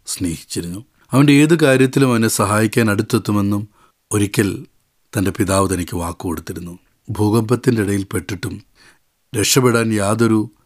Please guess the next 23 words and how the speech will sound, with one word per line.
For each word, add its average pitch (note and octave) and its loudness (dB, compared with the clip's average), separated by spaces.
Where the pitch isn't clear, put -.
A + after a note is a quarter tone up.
മാർഗവുമില്ല A2 2
എന്ന് G#2 0
തിരിച്ചറിഞ്ഞപ്പോഴും G2 -2
അതിലുപരിയായി G2+ 0
പ്രതീക്ഷയും G2+ -2
ശക്തിയും F2+ -6
തനിക്ക് E2+ -8
നൽകിയത്. E2 -10
അതുകൊണ്ട് G#2 2
തന്നോടൊപ്പം G#2 0
ഉണ്ടായിരുന്ന F#2 -4
പതിമൂന്ന് G#2 -2
കൂട്ടുകാർക്കും F#2+ -6
പ്രതീക്ഷയും F2+ -2
ശക്തിയും F2+ -6
താൻ E2 -8
നൽകി. E2 -12
മരണത്തെ D3 4
മുഖാമുഖം A#2+ 2
കണ്ടിട്ടും F#2 -8
അവർ G2 -4
പിടിച്ചു F2+ -8
നിന്നു. E2 -10